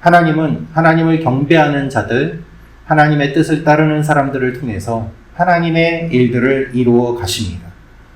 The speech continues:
그래서 그들이 권력이 없고 이방인이고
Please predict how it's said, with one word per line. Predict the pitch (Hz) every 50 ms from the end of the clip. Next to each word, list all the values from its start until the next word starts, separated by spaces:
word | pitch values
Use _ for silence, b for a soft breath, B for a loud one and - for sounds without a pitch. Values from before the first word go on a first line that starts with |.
| - - -
그래서 | - 160 156 151 151 160 160 160 160 160 160 B B B B -
그들이 | - 170 165 170 185 185 180 185 175 180
권력이 | - 143 143 160 175 180 180 175 185 180
없고 | 151 - - - - - 120 113 110 101 92 87 - - - - - - - - - -
이방인이고 | 143 143 160 160 180 175 175 165 139 123 113 107 - 104 98 95 90 - -